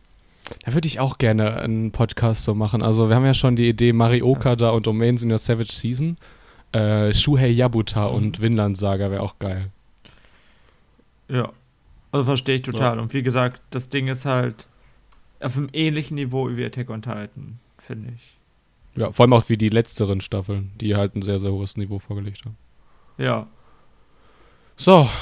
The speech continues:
Speaker 2: Ja, nicht, ja, ja.
Speaker 1: So, welche Anime haben wir heute? Mach du mal den Anfang direkt schön.
Speaker 2: Ich hab mitgebracht,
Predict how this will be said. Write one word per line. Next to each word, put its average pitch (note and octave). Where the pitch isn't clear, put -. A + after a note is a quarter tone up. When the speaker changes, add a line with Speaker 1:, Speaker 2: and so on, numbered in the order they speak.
Speaker 2:
Ja, B2
nicht, A#2+
ja, G#2+
ja. A2+
Speaker 1:
So, A#2
welche A#2+
Anime B2
haben B2
wir A2+
heute? A2
Mach A#2+
du A2
mal G#2
den G#2
Anfang G#2
direkt G2+
schön. G#2
Speaker 2:
Ich F3+
hab F#3+
mitgebracht, E3